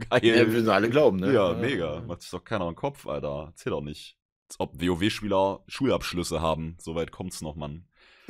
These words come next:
Speaker 1: Ich raste <laughs> aus. Alle Klassen hundertzwanzig. Wie viele Klassen hast du auf hundertzwanzig?
Speaker 2: Alter, da erwischte mich jetzt gerade.
Speaker 1: Ja.
Speaker 2: Äh,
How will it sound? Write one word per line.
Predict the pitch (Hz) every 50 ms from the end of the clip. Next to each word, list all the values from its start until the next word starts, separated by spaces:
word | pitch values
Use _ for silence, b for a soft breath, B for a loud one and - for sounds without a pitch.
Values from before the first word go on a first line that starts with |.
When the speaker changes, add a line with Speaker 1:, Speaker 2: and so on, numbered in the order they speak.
| B B B
Speaker 1:
Ich | - - 87 85 82
raste | 85 87 - - 87 62
<laughs> |
aus. | 80 80 73 73 - - - _ _ _ _ _ _ _
Alle | - 156 196
Klassen | 185 - 190 196 190 - 170
hundertzwanzig. | 165 175 170 160 160 - - 151 147 139 - - 151 - -
Wie | 233 131
viele | 143 185 170
Klassen | 170 - - 151 147 - 135
hast | 127 123 - -
du | 123 117
auf | 98 -
hundertzwanzig? | 87 78 76 71 - - 69 65 69 71 78 101 - - _ _ _
Speaker 2:
Alter, | - - - 160 170 165 160 165 170 170 147
da | 120 113 117
erwischte | 117 113 139 - - - 98
mich | 92 90 87
jetzt | 98 90 85 -
gerade. | - 82 82 85 95 113 139 160 -
Speaker 1:
Ja. | - 110 95 92 78 73 73 80 117 - _
Speaker 2:
Äh, | -